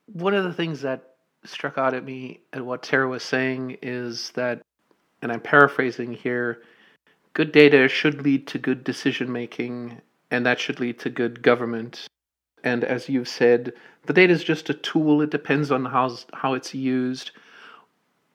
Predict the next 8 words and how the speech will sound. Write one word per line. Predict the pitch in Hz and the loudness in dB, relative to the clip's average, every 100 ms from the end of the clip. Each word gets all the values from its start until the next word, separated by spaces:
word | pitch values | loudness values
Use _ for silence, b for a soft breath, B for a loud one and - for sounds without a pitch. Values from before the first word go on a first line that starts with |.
| - | -6
What | 180 | -2
do | |
you | 208 214 | 0 -2
think's | - 165 160 - | 0 -2 -2 -12
been | 139 143 135 135 | -8 0 0 0
the | 131 127 123 117 117 _ _ _ | -6 -6 -6 -8 -12 _ _ _
roadblock, | 123 123 123 117 110 110 - - _ | -4 -2 -2 -2 -4 -4 -10 -20 _
the | - 123 120 | -4 -4 -4